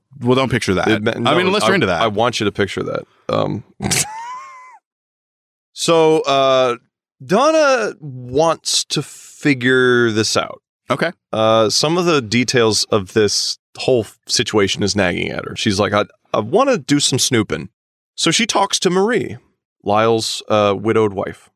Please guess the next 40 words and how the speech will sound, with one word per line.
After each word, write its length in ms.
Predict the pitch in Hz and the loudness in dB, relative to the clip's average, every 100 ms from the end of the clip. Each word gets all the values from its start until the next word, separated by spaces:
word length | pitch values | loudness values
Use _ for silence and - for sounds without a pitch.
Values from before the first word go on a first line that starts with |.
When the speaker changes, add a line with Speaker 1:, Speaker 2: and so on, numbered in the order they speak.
| - | -4
Speaker 1:
Okay. 200 | 120 - _ - | -4 -4 _ -4
Yep. 140 | 117 - _ _ _ _ - | -4 -4 _ _ _ _ -2
Speaker 2:
And, 340 | 123 131 131 | 2 2 2
uh, 160 | 131 131 | 4 4
and 120 | 139 151 | 2 2
she 140 | 185 | 0
learns 360 | 175 180 175 143 | 2 2 0 0
that 160 | 147 | 0
Marie 680 | 139 127 131 147 156 156 147 127 | 2 2 2 2 0 -2 -4 2
is 320 | 123 113 - | 2 2 -4
totally 460 | - 131 143 143 | 0 0 2 2
aware 480 | 117 120 117 110 104 | 2 2 2 4 2
of 200 | - 104 | 2 0
Jolene's 420 | 90 98 104 98 90 | 2 2 2 0 -2
return. 460 | 98 90 - 107 - | -4 -4 -8 -12 -4
Speaker 1:
Oh. 180 | 403 - _ _ | -2 -2 _ _
Speaker 2:
She's 160 | - 110 | -8 -2
like, 180 | 110 - | -2 0
"Oh, 120 | 175 | 0
yeah, 300 | 170 107 98 - | 2 2 0 -2
yeah, 120 | 104 | 0
I 80 | 107 | 2
know 100 | 107 | 0
she's 220 | - 95 | -2 -4
back." 320 | - - - _ _ _ _ - | -4 -6 -8 _ _ _ _ -2
And 320 | 113 113 107 | 0 2 2
Donna's 340 | 107 143 143 123 | 0 0 0 2
like, 180 | 127 104 | 0 0
"Why 400 | 107 107 123 135 | -2 2 2 2
the 100 | 123 | 2
hell 180 | 123 117 | 2 0
did 180 | 113 107 | -2 -2
you 100 | 107 | 0
not 240 | 104 101 _ _ _ - | 0 0 _ _ _ -4
take 180 | 110 | -2
this 180 | 107 98 | -2 -2
info 240 | 107 101 101 | -2 0 0
to 80 | |
the 80 | 95 | 0
police?" 460 | 90 107 - - | 0 0 0 -6